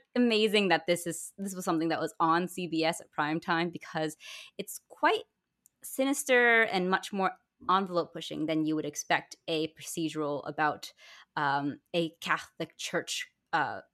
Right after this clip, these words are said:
employed group of people who investigate exorcisms and other sort of ghostly and potentially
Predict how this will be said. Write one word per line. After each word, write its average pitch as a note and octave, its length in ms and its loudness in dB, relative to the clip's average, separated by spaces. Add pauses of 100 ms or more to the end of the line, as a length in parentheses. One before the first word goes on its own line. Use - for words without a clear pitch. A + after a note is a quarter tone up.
(500)
employed E3+ 600 0
group E3+ 200 -4
of C#3+ 100 -16
people E3 320 -4
who D#3 340 -2 (360)
investigate C#4 560 -2
exorcisms A3+ 760 0
and G3+ 300 -2 (100)
other G3+ 360 4
sort F#3+ 140 -6
of F3 140 -10
ghostly E3+ 640 0
and D3+ 240 -2 (540)
potentially E3+ 1000 0